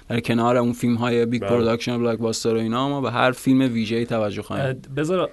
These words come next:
Speaker 3: حالا که اینو گفتی، من فقط یه کامنت بخونم، چون اصلاً می‌خواستم این کامنت رو بخونم و تو یه توضیح راجبش بدی. ام، دقیقاً نکته داستان همین بود. این بود که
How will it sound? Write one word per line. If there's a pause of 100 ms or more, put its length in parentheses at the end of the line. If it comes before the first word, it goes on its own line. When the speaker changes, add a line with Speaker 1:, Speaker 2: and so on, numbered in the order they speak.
(120)
Speaker 3:
حالا
که
اینو
گفتی،
من
فقط
یه (200)
کامنت
بخونم،
چون (180)
اصلاً
می‌خواستم (240)
این
کامنت
رو
بخونم
و
تو (340)
یه
توضیح
راجبش
بدی. (800)
ام، (240)
دقیقاً (380)
نکته
داستان
همین
بود.
این
بود
که